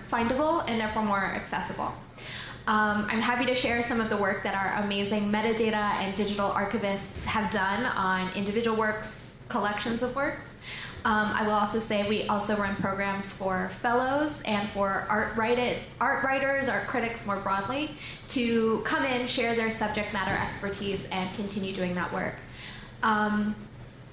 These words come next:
it's incredible, it's important, it is deeply vital, decolonial work that intervenes, um, on issues of knowledge parity. Um, and when we're at our best, um, gets to elevate Indigenous knowledge to a position of parity with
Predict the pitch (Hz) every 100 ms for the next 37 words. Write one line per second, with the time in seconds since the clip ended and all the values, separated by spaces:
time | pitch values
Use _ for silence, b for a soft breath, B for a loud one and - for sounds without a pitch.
0 | - 254 247 - 269 247 247 233 196 220
1 | 190 247 220 220 214 - 202 202 196 196
2 | - - 190 - 240 240 247 208 196 202
3 | 202 202 226 240 220 208 202 180 185 180
4 | - 185 185 208 202 196 196 185 185 196
5 | - - 185 180 185 180 214 214 233 240
6 | 226 240 240 240 240 - 254 262 - -
7 | - 196 190 190 - 196 185 185 185 190
8 | - B B B B B B - - 208
9 | 220 240 247 247 226 233 226 208 214 -
10 | - 214 190 190 196 - 226 - - 214
11 | - 226 240 226 220 - 208 208 202 208
12 | 202 - 185 185 190 185 - 202 190 226
13 | 208 196 202 185 - 214 202 185 190 185
14 | 185